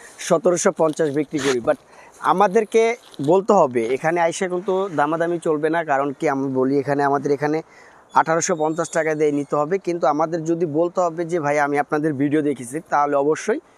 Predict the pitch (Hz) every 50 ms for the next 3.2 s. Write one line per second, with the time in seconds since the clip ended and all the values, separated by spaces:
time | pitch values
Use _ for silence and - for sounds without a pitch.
0 | _ _ - - - 165 156 - 170 165 - - 180 175 165 151 147 151 139 -
1 | 151 139 147 151 143 151 135 139 170 170 160 156 165 156 - - 160 143 - -
2 | 170 160 147 - 160 151 139 147 143 147 147 131 - - 131 120 113 107 98 107
3 | 113 151 208 202